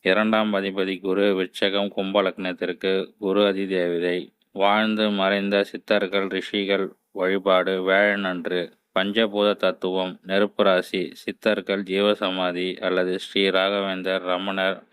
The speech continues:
மகாபெரிவர் ஆலயம் சென்று மூன்று தீபமேற்றி வழிபடுவது, மின்விளக்குகள் வாங்கி கொடுப்பது.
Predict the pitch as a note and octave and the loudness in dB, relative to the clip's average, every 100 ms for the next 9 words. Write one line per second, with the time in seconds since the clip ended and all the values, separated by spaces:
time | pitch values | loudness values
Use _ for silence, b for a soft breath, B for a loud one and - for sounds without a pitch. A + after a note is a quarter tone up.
0 | B F2+ F#2 G2+ - F#2+ F2+ F2+ F#2 F2 | B -4 2 2 2 0 2 2 2 0
1 | - F#2 G2 F#2+ F#2+ F#2+ F#2+ F2 E2+ F#2 | -2 0 0 -2 -4 -4 -4 -4 -4 -4
2 | F#2 F#2+ G2 G2 F#2+ F#2+ G2+ G2+ F#2+ F#2 | -4 -4 -2 -2 -4 0 0 0 0 -2
3 | E2+ F#2 F#2 F#2 F#2+ F#2 F2+ F2 F2 F#2 | -2 -2 0 2 2 2 2 2 2 0
4 | E2 F#2 G2 G2+ F#2+ F2+ F#2 F2+ F2+ F#2+ | -2 -2 0 0 0 -2 -2 -2 -2 -2
5 | F2+ F2+ E2+ F2 E2+ | -4 -4 -4 -4 -2